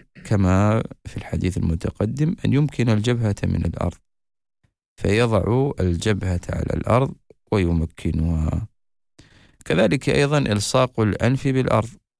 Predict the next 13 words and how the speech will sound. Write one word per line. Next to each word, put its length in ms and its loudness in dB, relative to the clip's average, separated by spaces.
وهذا 320 2
مما 360 2
ينبغي 380 -2
الحرص 520 -4
عليه 460 -2
في 100 -8
الصلاة، 460 -2
قوله 360 2
صلى 240 0
الله 340 2
عليه 260 0
وسلم: 640 -2
"ضع 180 2